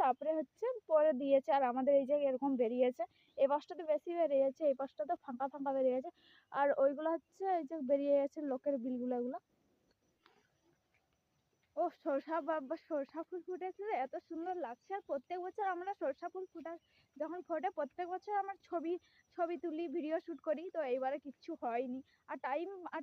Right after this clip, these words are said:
টাইমেই পাইনি, আর সেই জন্য কোনো কিছু হয়নি। ও বাবা রে, মূলো বাড়িটা পুরো ফাঁকা হয়ে গেছে, অনেকটাই ফাঁকা হয়ে গেছে, আরো বেশি ছিল। তখন আর একটু কচি কচি ছিল, তখনই দেখেছিলাম, আর এখন দেখছি পুরো। ও থাক,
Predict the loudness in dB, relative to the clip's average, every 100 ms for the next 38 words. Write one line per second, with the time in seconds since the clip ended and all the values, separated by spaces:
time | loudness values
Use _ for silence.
0 | -2 -2 -2 -4 -4 -2 -2 -4 -8 _
1 | -14 -10 -6 -4 -6 -6 -6 -6 -6 -8
2 | -6 -4 -4 -6 _ _ _ 0 0 2
3 | 0 0 0 0 2 0 -2 -4 -4 -4
4 | -4 0 2 2 0 -2 -4 _ -10 -8
5 | -6 -6 -6 -6 -8 -8 -10 -10 -4 -2
6 | -2 -2 -4 -4 -2 -4 -4 -8 -8 _
7 | -14 -10 -10 -12 _ -12 -8 -4 -4 -6
8 | -6 -4 -4 -6 -10 -8 -8 -8 -6 -8
9 | -8 -8 -6 -8 -10 -10 -12 -12 _ -20
10 | _ -12 -8 -6 -4 -4 -6 -10 -12 -10
11 | -4 -4 -4 -8 _ _ _ _ _ _
12 | _ _ _ _ _ -20 _ _ _ _
13 | _ _ _ _ _ _ _ _ _ _
14 | -6 -2 -2 0 4 6 4